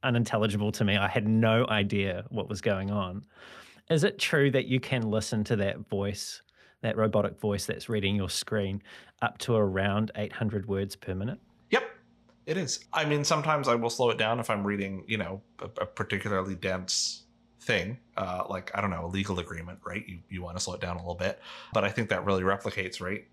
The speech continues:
Speaker 2: When a, a sighted person, you'll sometimes read <laughs> slower when you're reading some dense material. But yes, it, it, it hovers around eight hundred, which is something that I always like to talk about because it gives a, a very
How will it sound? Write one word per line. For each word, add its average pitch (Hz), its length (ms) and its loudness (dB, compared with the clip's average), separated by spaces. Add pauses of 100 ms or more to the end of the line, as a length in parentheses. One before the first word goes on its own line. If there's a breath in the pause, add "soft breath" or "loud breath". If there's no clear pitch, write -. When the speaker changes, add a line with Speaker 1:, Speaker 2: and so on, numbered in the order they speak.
(120)
Speaker 2:
When 90 360 -6
a, 101 100 -2
a 98 160 -6
sighted 120 260 0
person, 90 320 -6
you'll 82 80 -8
sometimes 92 420 -4
read 110 200 2
<laughs> - 20 6
slower 151 420 6
when 139 160 2
you're 160 180 6
reading 185 280 4
some 151 200 4
dense 123 280 2
material. 104 420 4 (560 loud breath)
But 123 140 2
yes, 113 260 2
it, 95 180 -2
it, 101 200 0
it 104 80 2
hovers 117 340 0
around 101 220 0
eight 98 140 -2
hundred, 90 420 -4
which 110 240 0
is 113 420 0
something 208 360 4
that 143 100 6
I 131 80 6
always 127 240 6
like 117 140 2
to - 60 -10
talk 113 220 4
about 101 300 4
because 110 240 -2
it 101 120 -6
gives 123 320 0 (300)
a, 107 280 2
a 107 40 4
very 123 540 2